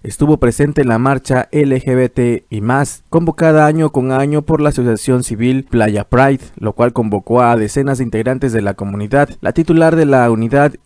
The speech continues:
Juni López García, recalcó que en este mes de junio se realizaron diversas actividades como bodas igualitarias, proyecciones de películas, entre otras. Para Notivisión,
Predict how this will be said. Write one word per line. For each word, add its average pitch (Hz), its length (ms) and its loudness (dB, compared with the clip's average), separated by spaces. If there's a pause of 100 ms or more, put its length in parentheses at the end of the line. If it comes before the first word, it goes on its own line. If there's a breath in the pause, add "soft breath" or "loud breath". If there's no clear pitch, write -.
(140)
Juni 147 240 4
López 117 320 0
García, 104 680 -4
recalcó 131 480 0
que 139 100 -2
en 139 100 -2
este 131 260 -2
mes 135 240 0
de 120 100 0
junio 120 540 0
se - 160 0
realizaron 165 480 2
diversas 139 400 0
actividades 127 640 -2
como 110 240 -4
bodas 123 320 0
igualitarias, 104 800 -2
proyecciones 117 560 0
de 104 100 -2
películas, 123 800 -2
entre 104 380 -8
otras. 117 580 0 (320)
Para 107 220 -2
Notivisión, 156 800 4